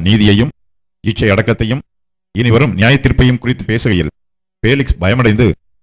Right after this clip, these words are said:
"இப்பொழுது நீ போகலாம், எனக்கு சமயமான போது உன்னை அழைப்பிப்பேன்" என்றான். மேலும்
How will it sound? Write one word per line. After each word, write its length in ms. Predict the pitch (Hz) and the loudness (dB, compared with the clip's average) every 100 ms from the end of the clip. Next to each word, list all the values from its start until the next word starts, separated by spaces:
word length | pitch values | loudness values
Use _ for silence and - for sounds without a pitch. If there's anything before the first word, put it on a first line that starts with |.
| _ _ | _ _
"இப்பொழுது 340 | 101 - 117 104 | -10 -2 0 0
நீ 60 | |
போகலாம், 500 | 101 95 101 113 110 - _ _ _ _ | 0 -2 0 2 0 -4 _ _ _ _
எனக்கு 280 | - 110 107 - | -2 0 0 0
சமயமான 420 | 104 120 117 117 | 2 4 4 4
போது 300 | 123 135 - _ _ _ | 4 2 0 _ _ _
உன்னை 280 | - 107 98 | -4 0 0
அழைப்பிப்பேன்" 560 | 76 - - 110 104 113 | 2 2 2 0 0 0
என்றான். 320 | 92 90 80 _ _ _ _ _ _ _ | 0 0 0 _ _ _ _ _ _ _
மேலும் 360 | 98 139 135 | 0 2 2